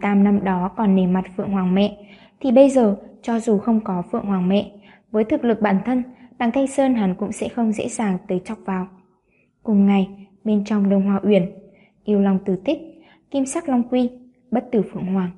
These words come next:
Lục Túc Đao Trì cùng với gia đình Đằng Thanh Sơn ngồi với nhau, đàm luận hồi lâu. Đợi đến lúc hoàng hôn, con Yêu Long Tử Tích và Kim Sắc Long Quy mới trở về.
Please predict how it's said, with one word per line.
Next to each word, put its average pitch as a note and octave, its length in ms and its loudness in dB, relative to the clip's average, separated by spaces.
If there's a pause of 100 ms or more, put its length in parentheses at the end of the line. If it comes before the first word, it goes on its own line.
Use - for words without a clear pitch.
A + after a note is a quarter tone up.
(340)
Lục A3 240 -2
Túc D#4 120 -4
Đao A#3+ 220 0
Trì G#3 220 0 (400)
cùng B3+ 180 2
với A3 120 4
gia C4 160 2
đình A3+ 200 4
Đằng F#3+ 160 2
Thanh G#3+ 160 0
Sơn G#3+ 340 2
ngồi G3+ 140 4
với F3+ 120 0
nhau, G#3+ 280 2 (480)
đàm G3+ 260 4
luận G#3 120 2
hồi G3 200 -2
lâu. G#3 240 2 (560)
Đợi B3+ 160 2
đến G#3 180 6
lúc D4 160 0
hoàng G#3 200 0
hôn, A3+ 220 2 (380)
con G3+ 160 -2
Yêu G#3 120 2
Long G3 220 4
Tử G3+ 180 0
Tích C#4+ 220 0 (360)
và C4 100 0
Kim C4+ 200 -2
Sắc E4+ 200 -6
Long C4+ 200 0
Quy B3 320 2
mới F#3 240 -2
trở G#3+ 160 -2
về. F#3 240 0